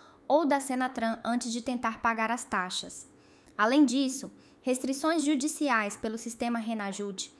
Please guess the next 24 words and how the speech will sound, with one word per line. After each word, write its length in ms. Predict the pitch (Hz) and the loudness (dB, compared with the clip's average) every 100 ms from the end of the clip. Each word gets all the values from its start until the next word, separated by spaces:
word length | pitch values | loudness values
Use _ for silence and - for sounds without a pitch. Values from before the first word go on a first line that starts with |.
| - - - - | -20 -20 -20 4
ou 140 | 311 | 4
falha 480 | 339 - 262 254 254 | 4 6 8 10 6
na 100 | 233 | -2
transferência 560 | 233 233 226 220 220 214 | -4 -6 -4 -4 -4 -6
de 80 | 220 | -6
propriedade 760 | 214 208 202 180 190 196 196 | -6 -4 -4 -2 -2 -2 -4
no 120 | 196 | -6
prazo 280 | 196 208 196 | -2 -2 -2
de 140 | 196 | -6
trinta 420 | 202 - 339 349 277 | -6 0 0 2 -2
dias 400 | 208 208 220 - - - - - | -2 -4 -6 -10 -20 -20 -20 4
travam 360 | 262 262 262 | 8 8 6
totalmente 580 | 254 311 349 339 269 269 | 2 2 2 2 2 0
o 40 | |
sistema, 600 | 262 294 - 196 175 170 - _ _ - - | -4 -6 -6 -6 -6 -10 -14 _ _ -20 -4
impedindo 580 | 254 262 285 247 302 311 | 2 4 6 6 6 6
a 80 | 302 | 4
emissão 520 | 285 277 277 233 254 | 2 0 0 -2 0
do 120 | 254 | 2
novo 320 | 269 220 226 | 2 2 0
C 200 | 240 - | -6 -2
R 220 | 226 233 233 | 0 0 0
L 180 | 226 | -2
V. 260 | 233 190 127 | -2 -6 -8